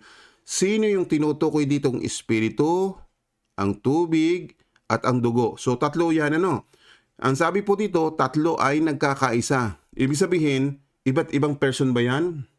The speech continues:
O talagang iisa yan? Ano nga? Oh, sa ngayon,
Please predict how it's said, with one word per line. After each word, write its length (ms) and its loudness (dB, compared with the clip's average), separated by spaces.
O 160 0
talagang 400 2
iisa 320 2
yan? 460 -4
Ano 240 0
nga? 220 -2
Oh, 100 0
sa 220 -2
ngayon, 420 0